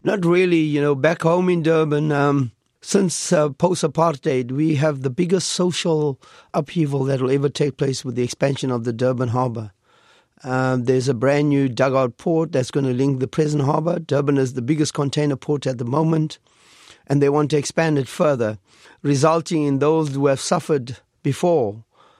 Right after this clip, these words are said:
as products of forced removal being removed once again. It took us forty years to rebuild our homes, to, um, rebuild stable communities, to build our own schools, to bu-, build recreational areas.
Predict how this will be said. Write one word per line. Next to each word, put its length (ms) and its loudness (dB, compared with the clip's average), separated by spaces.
as 140 -2
products 380 0
of 120 -2
forced 320 0
removal 420 0
being 220 2
removed 360 2
once 280 0
again. 320 -4
It 140 -6
took 160 0
us 120 0
forty 240 0
years 340 2
to 120 -2
rebuild 380 0
our 200 0
homes, 600 -2
to, 300 -2
um, 260 0
rebuild 340 2
stable 340 0
communities, 840 -2
to 120 -4
build 160 2
our 120 4
own 200 2
schools, 440 0
to 100 -6
bu-, 200 0
build 340 2
recreational 600 0
areas. 480 0